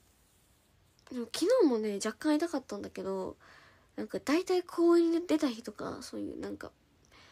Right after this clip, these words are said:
表に出るお仕事、その公園とか、ライブとかあった日の夜は大体痛くなるから、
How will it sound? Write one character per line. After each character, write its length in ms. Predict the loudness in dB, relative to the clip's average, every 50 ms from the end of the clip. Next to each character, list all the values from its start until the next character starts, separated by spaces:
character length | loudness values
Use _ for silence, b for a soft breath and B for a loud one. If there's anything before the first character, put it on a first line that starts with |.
| B B B B B B B B _ _ -20 -20 -20 -20 _ _ _ _ -8
表 280 | -6 -6 -6 -4 -6 -6
に 60 | -6
出 80 | -6
る 80 | -8 -10
お 40 | -10
仕 120 | -10 -12
事、 320 | -12 -14 -14 -16 -18 -20 -20 _ _ _
そ 140 | -20 -20 -20
の 60 | -20 _ _
公 260 | -14 -10 -8 -6 -6
園 200 | -6 -6 -8 -8
と 100 | -12 -14
か、 180 | -16 -16 -20 -20 _ _ _ _ _ _ _ _ _ _ _ _ _ _ _ _ _ _ _ _ _ _ _ _ _ _ _ _ -10 -4
ラ 120 | -2 -2
イ 80 | -2 -2
ブ 220 | -2 -4 -4 -4
と 100 | -6 -12
か 140 | -12 -12 -14
あ 20 |
っ 40 | -14
た 120 | -10 -12
日 120 | -10 -10 -8
の 80 | -8
夜 200 | -8 -8 -8 -8
は 80 | -10 -10
大 140 | -10 -8 -6
体 100 | -6 -6
痛 140 | -4 -6 -6
く 100 | -6 -4
な 80 | -4
る 80 | -6 -6
か 140 | -8 -10 -12
ら、 180 | -12 -12 -14